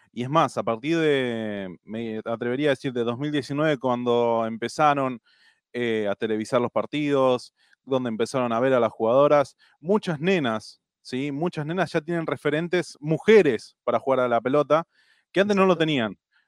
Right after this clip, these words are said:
Speaker 1: Las, eh, grandes jugadoras, como vemos, Clarisa Uber, Andrea Ojeda, eh, y tantas más que están en el plantel, ellas se criaron viendo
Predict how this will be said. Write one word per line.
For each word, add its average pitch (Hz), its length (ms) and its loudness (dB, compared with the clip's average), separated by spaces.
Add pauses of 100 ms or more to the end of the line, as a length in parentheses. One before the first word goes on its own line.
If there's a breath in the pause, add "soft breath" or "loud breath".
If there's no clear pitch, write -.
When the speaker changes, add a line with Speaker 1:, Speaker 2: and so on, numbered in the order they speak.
(100)
Speaker 1:
Las, 139 580 2
eh, 139 200 -2
grandes 170 300 0
jugadoras, 147 420 6
como 131 240 -4
vemos, 135 400 0
Clarisa 123 420 0
Uber, 139 480 2 (120)
Andrea 127 400 0
Ojeda, 127 640 0 (500 soft breath)
eh, 113 800 -2
y 120 140 -16
tantas 139 400 0
más 139 200 -2
que - 100 -12
están 117 200 -6
en 117 120 -6
el 107 100 -8
plantel, 117 500 -2 (460)
ellas 190 280 -2
se 139 140 -4
criaron 156 340 -2
viendo 170 560 2